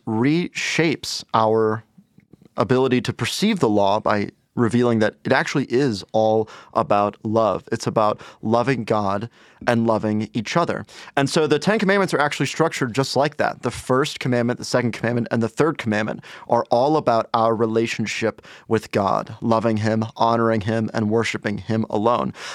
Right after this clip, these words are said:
And then commandments four through ten, the focus is shifted to us loving our neighbor. And so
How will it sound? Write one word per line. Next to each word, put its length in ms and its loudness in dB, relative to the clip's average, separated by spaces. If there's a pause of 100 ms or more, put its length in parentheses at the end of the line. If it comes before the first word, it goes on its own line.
(120)
And 160 2
then 160 2
commandments 480 0
four 320 0
through 220 -4
ten, 500 -2 (640)
the 120 -2
focus 400 0
is 80 0
shifted 420 0
to 160 -2
us 380 0
loving 400 0 (100)
our 440 0
neighbor. 520 -2 (140)
And 120 2
so 280 0